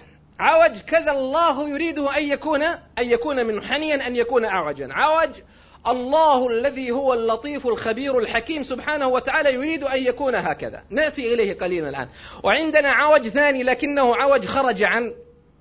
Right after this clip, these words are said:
خرج عن الطبيعة، خرج عن الفطرة، فهو عوج غير مراد لله، وهنا عوج مراد، مراد لله.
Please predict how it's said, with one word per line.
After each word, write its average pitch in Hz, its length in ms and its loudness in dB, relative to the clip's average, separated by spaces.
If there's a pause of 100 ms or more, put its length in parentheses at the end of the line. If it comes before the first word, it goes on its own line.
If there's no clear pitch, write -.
(600)
خرج 269 340 2
عن 208 160 2
الطبيعة، 190 580 -2
خرج 220 360 0
عن 170 180 2
الفطرة، - 360 -4
فهو 240 360 2
عوج 294 480 4 (580)
غير 311 400 2
مراد 285 420 4
لله، 240 460 0 (260)
وهنا 277 380 2
عوج 269 520 2
مراد، 285 760 0 (720)
مراد 285 380 2
لله. 175 460 -4